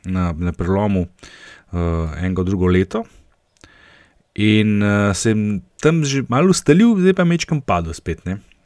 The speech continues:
L M Š, kot rečeno, ima še kar spet se mu je nekaj dol obrača, ne. Tako da se tako kaže, kot da manj, ko si agresiven, radikalen, boljše, ne, ker S D ne, da ne komunicira,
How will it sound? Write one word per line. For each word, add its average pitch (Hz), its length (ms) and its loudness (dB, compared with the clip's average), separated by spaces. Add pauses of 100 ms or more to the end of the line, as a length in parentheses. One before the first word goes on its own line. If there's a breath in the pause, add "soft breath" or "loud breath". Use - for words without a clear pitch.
(180)
L 120 140 -2
M 170 120 0
Š, 175 200 -4
kot 160 160 -6
rečeno, 160 440 -4
ima 143 320 -8
še - 200 -8 (100)
kar 180 180 -4
spet - 340 -8
se 143 120 -2
mu 131 100 -2
je 120 60 0
nekaj 113 220 -4
dol 98 180 -2
obrača, 90 360 -4
ne. 110 60 -6
Tako 165 160 -6
da 165 40 0
se 160 160 -8
tako - 200 -6 (140)
kaže, 135 320 -4
kot 143 220 -4
da 131 160 0 (800 loud breath)
manj, 160 300 2
ko 170 140 0
si 143 220 0
agresiven, 139 500 0
radikalen, 131 680 0
boljše, 151 400 0
ne, 107 140 -2
ker 123 160 -4
S 139 260 0
D 143 320 2
ne, 143 360 -2
da 120 120 4
ne 113 160 4
komunicira, 101 720 0